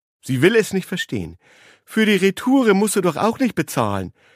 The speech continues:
Lass gut sein, Silke. Generell, du weißt ja, wie ich meine. Das ist jetzt auch schon Bockigkeit bei ihr.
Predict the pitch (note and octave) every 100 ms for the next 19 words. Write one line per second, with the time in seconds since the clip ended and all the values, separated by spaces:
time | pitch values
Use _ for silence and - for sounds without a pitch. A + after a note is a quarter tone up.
0 | _ - F3 F3 - B3+ - E3 D#3 D3+
1 | E3 D#3 E3 D#3+ - F#3+ G3+ F3+ F3+ G#3
2 | E3+ F3+ - - F3+ E3 G#3+ G#3+ G3 E3
3 | E3 E3 C#3 D3 C#3 C#3+ C#3+ D#3+ - _
4 | _ _ _ _ _ _ F3 E3 A3+ F3+
5 | - E3+ - D#3 E3 D#3+ C3+ F#2+ F2+ G2+
6 | - G2+